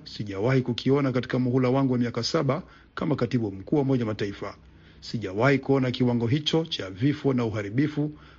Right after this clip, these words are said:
kama tunavyoona huko Gaza katika miezi michache iliyopita." Wizara ya mambo ya nje ya Ukraine Jumatatu ilimuita balozi mdogo wa Iran, Shahryar Amuzegar, kupinga tetesi kwamba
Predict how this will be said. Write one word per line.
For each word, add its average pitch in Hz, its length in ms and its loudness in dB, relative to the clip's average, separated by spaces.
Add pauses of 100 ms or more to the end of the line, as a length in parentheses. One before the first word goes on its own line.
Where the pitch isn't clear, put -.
(140)
kama 139 240 2
tunavyoona 131 520 4
huko 143 240 0
Gaza 120 400 0
katika 104 360 -6
miezi 123 360 2
michache 135 500 2
iliyopita." 101 760 -2 (960)
Wizara 151 380 4
ya 185 100 4
mambo 170 280 4
ya 151 80 4
nje 147 260 4
ya 135 80 4
Ukraine 156 320 0
Jumatatu 131 640 0
ilimuita 117 500 0
balozi 120 400 2
mdogo 151 420 2
wa 135 160 0
Iran, 170 400 0 (320)
Shahryar 139 960 0 (100)
Amuzegar, 113 760 0 (440)
kupinga 143 540 2 (140)
tetesi 147 500 2
kwamba 135 420 -2